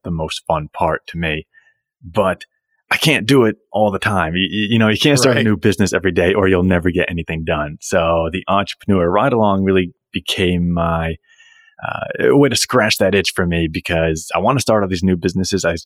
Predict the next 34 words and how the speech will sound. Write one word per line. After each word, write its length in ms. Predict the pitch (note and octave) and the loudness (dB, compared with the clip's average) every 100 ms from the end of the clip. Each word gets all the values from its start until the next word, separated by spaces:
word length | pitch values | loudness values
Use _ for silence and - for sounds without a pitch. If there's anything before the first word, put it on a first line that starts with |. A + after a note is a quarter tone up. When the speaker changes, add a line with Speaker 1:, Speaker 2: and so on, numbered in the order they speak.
| - | -12
Speaker 1:
I 60 | E2+ | -6
got 140 | G#2 | -4
these 160 | G2+ F2 | -2 -2
ideas, 400 | E2 F#2 F#2 E2 | -2 0 0 -2
I'm 80 | D#2+ | -4
validating 540 | F#2 F#2+ F2+ F2 F2+ | -2 0 0 0 0
them. 220 | F2 F2+ - _ - - - | 0 -2 -4 _ -20 -20 -8
But 200 | - B2+ - | -2 -2 -4
instead 380 | G#3 - F#2 | -2 2 2
of 240 | F2+ F2 E2+ | 2 0 -4
starting 320 | - E2+ F2+ | -4 -2 -2
a 20 | |
new 140 | F2 E2+ | -2 -2
business, 380 | G#2+ G#2+ G#2+ - | -2 -2 -2 -4
instead 260 | E2 F2 | -6 -4
I 60 | E2 | -4
just 180 | - - | -6 -4
pass 260 | E2 D2+ | -4 -2
it 40 | D#2+ | -2
off 140 | D#2 | -2
to 80 | E2+ | -4
my 80 | D2+ | -6
subscribers 640 | - - E2 D#2+ D#2+ D#2+ | -6 -4 -2 -2 -4 -6
and 100 | D#2 | -8
people 240 | - E2 E2+ | -12 -8 -6
that 80 | |
are 100 | D#2 | -4
out 120 | D2+ D#2 | -6 -4
there 140 | D#2 | -6
listening 340 | D#2+ D#2 D#2+ D#2+ | -6 -8 -10 -10
to 60 | |
the 80 | D#2+ | -8
podcast 480 | - D#2+ - D#2+ | -4 -6 -4 -8
of, 100 | - | -6